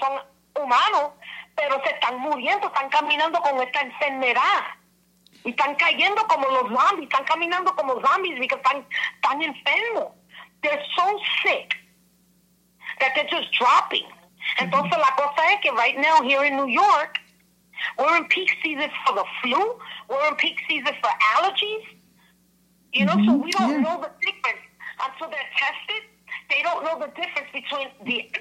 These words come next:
Speaker 1: the regular allergies, which is cold, sneezing, and things of that nature, a regular cough and a cold, the flu-like symptoms, we don't know because all these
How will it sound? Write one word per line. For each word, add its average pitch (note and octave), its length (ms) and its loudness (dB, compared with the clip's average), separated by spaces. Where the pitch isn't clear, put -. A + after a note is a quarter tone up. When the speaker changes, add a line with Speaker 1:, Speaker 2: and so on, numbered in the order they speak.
Speaker 1:
the A#3 160 -8
regular D4+ 320 0
allergies, E3+ 400 -6
which - 160 -10
is G#3+ 80 -12
cold, C#4 460 -2
sneezing, D4 500 -6
and C#4+ 120 -8
things C#4 200 -8
of - 120 -6
that C#4 260 -2
nature, E4+ 460 -2
a A#3+ 60 0
regular C4+ 340 2
cough D#4+ 320 4
and B3 120 0
a A3 100 -4
cold, E4 400 4
the A#3 180 -2
flu-like D#4 400 4
symptoms, F#4 360 0
we C#4 160 -4
don't C#4+ 320 2
know F4 140 4
because B3+ 260 -2
all D4+ 260 2
these E4 160 -2